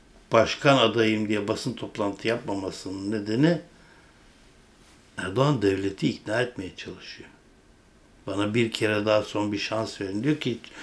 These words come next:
son şansı zaten o pazarlık sonucunda söyledi. Halka yaptığı açıklama ki Erdoğan gibi bir insan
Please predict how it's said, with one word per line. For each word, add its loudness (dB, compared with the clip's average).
son 6
şansı 4
zaten 2
o 0
pazarlık 2
sonucunda -2
söyledi. -6
Halka 4
yaptığı 8
açıklama -2
ki -10
Erdoğan 0
gibi -2
bir 0
insan 2